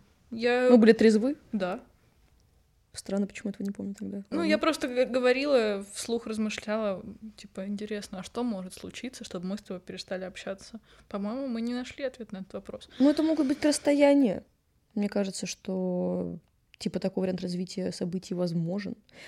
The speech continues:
Speaker 2: Да слушайте, на самом деле возможно всё. Типа, ну, опять же, к это-, к этому
Speaker 1: Какие-то
Speaker 2: вопросу.
Speaker 1: просто внешние обстоятельства, которые потом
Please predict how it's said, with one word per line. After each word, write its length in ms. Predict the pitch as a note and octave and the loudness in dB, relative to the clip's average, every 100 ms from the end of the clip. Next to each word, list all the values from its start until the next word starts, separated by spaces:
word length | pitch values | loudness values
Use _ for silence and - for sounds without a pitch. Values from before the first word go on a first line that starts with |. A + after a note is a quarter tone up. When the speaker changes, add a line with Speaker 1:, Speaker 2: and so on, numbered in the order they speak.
| - | -8
Speaker 2:
Да 80 | B3 | -6
слушайте, 320 | - D4 - | 0 0 2
на 80 | G#3+ | 4
самом 180 | B3+ C4 | 6 6
деле 140 | A3+ | 6
возможно 440 | A3 A3 A3+ A3 G#3+ | 6 6 6 4 2
всё. 360 | - E3 - - _ _ _ _ | 2 2 2 -4 _ _ _ _
Типа, 440 | - G3 F#3+ F#3 E3+ | -4 0 4 4 6
ну, 140 | G3+ | 4
опять 240 | G#3+ F3 E3 | 6 6 4
же, 60 | |
к 80 | F3 | 0
это-, 260 | F#3+ G3 F3+ | 2 2 2
к 80 | G3 | 4
этому 240 | - C#4+ | 4 6
Speaker 1:
Какие-то 80 | C#4+ C#4+ | 6 6
Speaker 2:
вопросу. 380 | F#3 E3+ - | 4 2 4
Speaker 1:
просто 300 | D4 D4 D4 B3 | 4 4 0 -6
внешние 600 | A3 A3+ C#4 C#4+ - C4+ | -4 2 4 2 0 -4
обстоятельства, 680 | - - B3+ C#4+ B3+ - | -4 2 2 2 -6 -6
которые 420 | A#3 A#3 B3 A#3+ A#3 | -4 0 2 2 0
потом 520 | A#3+ A#3 A#3+ A#3+ | -2 0 2 4